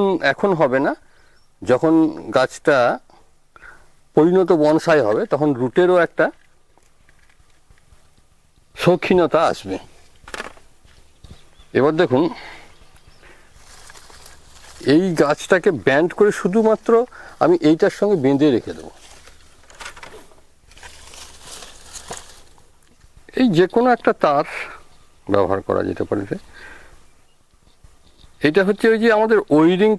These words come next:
করা হয় পলি কোটেড, সিক্স এমএম ওয়্যার হলেই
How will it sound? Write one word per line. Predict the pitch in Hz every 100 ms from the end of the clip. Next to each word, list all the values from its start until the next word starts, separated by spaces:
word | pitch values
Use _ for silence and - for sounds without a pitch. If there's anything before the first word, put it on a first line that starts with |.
| 185
করা | 151 110
হয় | 110 247 - _ _ _ _ _ _ _ _ _ _ _ _ -
পলি | 180 214 233 -
কোটেড, | 143 143 85 - - - - _ _ _ - - - - - - - - - -
সিক্স | 262 254 - 220
এমএম | 226 262 294 - _ - _ _ _
ওয়্যার | 147 147 143
হলেই | 170